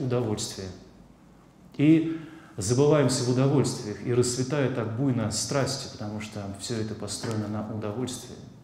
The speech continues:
Поэтому вот так вот, потеряв Божью радость, мы ищем человеческое счастье. Не найдя человеческое счастье, мы, а, мы, а, а, так как-то находим вдохновение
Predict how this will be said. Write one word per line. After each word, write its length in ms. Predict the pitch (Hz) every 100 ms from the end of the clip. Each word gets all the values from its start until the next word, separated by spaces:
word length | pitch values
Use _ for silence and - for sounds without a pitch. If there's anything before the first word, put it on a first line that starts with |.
| - - - - - - - - - - _ - -
Поэтому 360 | 107 110 117
вот 120 | 120 123
так 180 | 110
вот, 120 | 107 - 123 123
потеряв 380 | 123 135 123 110 - 113
Божью 340 | 120 110 120
радость, 480 | 135 143 120 - - -
мы 140 | 107 117
ищем 260 | 113 110
человеческое 500 | 110 117 107 107 -
счастье. 440 | 95 135 127 127 113 110 - - -
Не 80 | 117
найдя 320 | 117 120 139
человеческое 440 | 135 110 107 -
счастье, 460 | - 113 104 - 95
мы, 260 | 110 127 127 - - - - - - -
а, 720 | 117 113 113 110 110 110 110 113
мы, 460 | 120 127 131 127 127
а, 520 | 113 110 110 107 - -
а, 460 | 117 113 - 110 101
так 180 | 110 98
как-то 580 | 98 - 104 98 95 87 87 - - - - - - -
находим 520 | 107 113 113 135 113
вдохновение 680 | 110 110 113 117 123 110